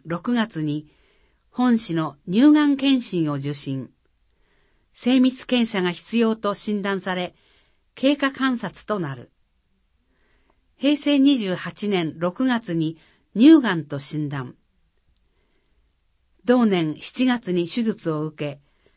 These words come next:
八月に退院。その後、放射線治療を受け、十一月より職場復帰し、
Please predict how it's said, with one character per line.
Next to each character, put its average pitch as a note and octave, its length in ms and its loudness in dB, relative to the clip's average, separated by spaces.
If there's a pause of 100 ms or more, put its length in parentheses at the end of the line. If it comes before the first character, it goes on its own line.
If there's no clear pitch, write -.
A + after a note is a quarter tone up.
八 - 360 0
月 C4+ 260 0
に D3 180 -2
退 D3+ 200 -10
院。 C#3+ 380 -6 (1080)
そ - 200 0
の C#4 140 6
後、 B3+ 260 -2
放 C4+ 220 0
射 D4+ 160 -2
線 D4 260 2
治 C4+ 180 -2
療 G#3+ 160 0
を D#3 160 -4
受 D#3 320 -8
け、 - 40 -20 (760)
十 C4 260 4
一 C4+ 240 0
月 B3+ 260 -4
よ E3+ 140 0
り D3+ 240 -6 (180)
職 - 380 -8
場 C#4 100 2
復 C4+ 260 -6
帰 F3 180 -8
し、 D#3+ 280 -8